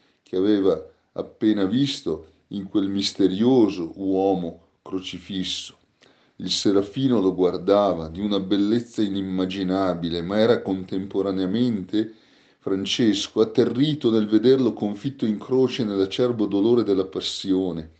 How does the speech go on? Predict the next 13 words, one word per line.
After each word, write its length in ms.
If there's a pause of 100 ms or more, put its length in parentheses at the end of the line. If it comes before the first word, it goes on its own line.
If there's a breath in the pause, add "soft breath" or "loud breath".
(520 soft breath)
Si 240
alzò, 420
per 180
così 300
dire, 460
triste 500
e 40
lieto, 580
per-, 360
poiché 480
gaudio 600
e 40
amarezza 640